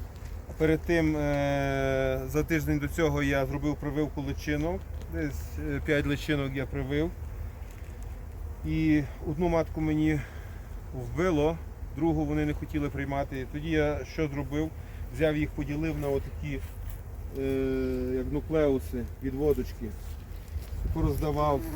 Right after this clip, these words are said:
плідні, е, пороздавав маточники в них. Матки запліднились. Одну матку мені з тих, що я придбав, прийняли. І також, е,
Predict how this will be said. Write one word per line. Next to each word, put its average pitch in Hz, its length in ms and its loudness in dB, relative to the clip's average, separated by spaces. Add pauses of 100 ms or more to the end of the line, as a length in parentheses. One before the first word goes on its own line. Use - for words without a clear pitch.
(380)
плідні, 156 440 2
е, 147 420 2
пороздавав 151 360 0
маточники 165 600 0
в 190 60 0
них. 196 180 0 (640)
Матки 147 500 0
запліднились. 160 800 0 (160)
Одну 160 240 0
матку 147 360 -2
мені 147 240 -4
з - 40 -6
тих, 151 200 -4
що 156 100 -4
я 143 120 0
придбав, 135 480 2 (380)
прийняли. 160 600 -2 (760)
І 175 60 -6
також, 170 340 -2 (160)
е, 156 720 -2